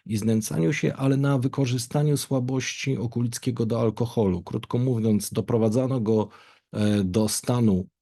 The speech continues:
upojenia alkoholowego przez kilka dni, a następnie odbierano alkohol i w ten sposób,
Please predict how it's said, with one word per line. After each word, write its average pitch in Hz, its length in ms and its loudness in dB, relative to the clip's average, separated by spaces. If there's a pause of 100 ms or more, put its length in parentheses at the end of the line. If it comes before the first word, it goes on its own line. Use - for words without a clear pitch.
(100)
upojenia 113 500 2
alkoholowego 98 640 0
przez 95 260 -4
kilka 110 320 -2
dni, 135 320 0
a 131 100 -4
następnie 113 580 -2
odbierano 92 540 2
alkohol 92 560 -2
i 92 80 -4
w 95 100 -14
ten 104 220 -2
sposób, 98 600 -4